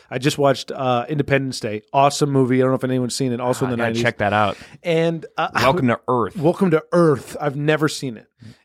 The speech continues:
Speaker 1: And <laughs> so I was thinking, I was like, "Oh, in that one scene where, like, the actual spaceship, like, comes into the atmosphere and it's like, looks like it's a ball of fire, and then it just stops right over every, like, major city
Speaker 2: Mm-hmm.
Speaker 1: center."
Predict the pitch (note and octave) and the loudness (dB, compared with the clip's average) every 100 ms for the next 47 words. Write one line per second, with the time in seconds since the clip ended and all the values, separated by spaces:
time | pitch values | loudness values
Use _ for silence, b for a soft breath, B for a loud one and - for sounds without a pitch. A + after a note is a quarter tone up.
0 | _ C#3+ - A3+ B3 G3 C4+ G#3+ B3+ G3+ | _ -2 2 2 2 2 0 0 0 0
1 | A3 D3 D#3 B G#3+ B F3 G3 D3+ G#3+ | -4 -6 -12 B -16 B 0 0 2 2
2 | G#3 F3+ E3+ E3 G3+ E3+ E3 D#3+ G3 F3 | 2 2 2 2 2 4 2 2 0 0
3 | G3 F#3 D#3 C#3+ C3+ C#3 C3 B2+ C3+ C#3 | -2 0 2 0 0 -4 -4 -4 -4 -4
4 | C#3+ B2+ - C#3+ - C#3+ A#2+ A#2 b b | -2 -4 -2 -2 0 -2 -2 -6 b b
5 | b _ - G3+ G3+ - - C4 C4 F#3+ | b _ -8 -4 -2 -4 -2 2 2 0
6 | A#3 A3 G3+ G3 G#3 - G#3 G3 F#3 E3+ | 0 0 0 0 -4 -4 0 2 0 0
7 | E3+ F3 F3+ E3+ E3 C#3+ D#3+ D#3+ D#3+ D#3 | 2 2 0 -2 -4 -2 0 2 2 2
8 | D3+ D3+ C#3+ C#3 C3 - - C3+ C3+ C#3 | 6 6 4 -2 -2 -4 0 0 0 0
9 | C3+ C3+ C3 C3 B2 A#2 G#2 G#2 G2+ - | 0 0 0 -2 0 2 2 2 0 0
10 | A#2 C3+ A#2+ | -2 -4 -8